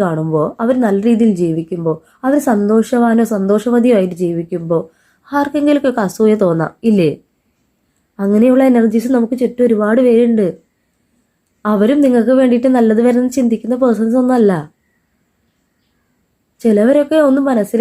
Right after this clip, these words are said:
വിചാരിച്ചാൽ മതി, എന്ത്, എന്ത് നന്നായിട്ട് അവർ ജീവിക്കണേ അല്ലേ, എത്ര ഹാപ്പി ആയിട്ട് അവർ ജീവിക്കണേ, എന്ത് നല്ല ലൈഫ് അവരുടെ. അങ്ങനെ നിങ്ങൾക്ക് ദോഷം വരണമെന്ന് വിചാരിച്ചിട്ടല്ല കേട്ടോ അവർ അങ്ങനെ ചിന്തിക്കുന്നത്. പക്ഷെ അങ്ങനെ വിചാരിക്കും, പെട്ടെന്ന് മനസ്സിൽ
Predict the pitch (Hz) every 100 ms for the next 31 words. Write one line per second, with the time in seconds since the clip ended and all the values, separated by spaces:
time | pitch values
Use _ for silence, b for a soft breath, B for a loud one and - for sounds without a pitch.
0 | 247 220 214 190 185 208 202 180 175 -
1 | _ 196 196 185 185 - _ _ _ _
2 | 240 277 302 202 180 170 180 180 170 180
3 | 160 151 165 160 156 160 - 262 _ 330
4 | 254 190 160 147 - - 196 185 175 160
5 | 175 160 160 165 160 160 _ _ _ _
6 | - 294 381 339 311 208 156 160 - 123
7 | 175 170 165 180 _ _ _ _ - 285
8 | 320 339 B B 202 202 226 269 247 202
9 | 202 285 294 277 294 285 226 220 214 247
10 | 262 233 226 220 220 190 202 196 196 196
11 | 190 185 190 220 226 170 156 _ _ _
12 | - 330 339 302 226 226 214 220 208 208
13 | 208 226 208 196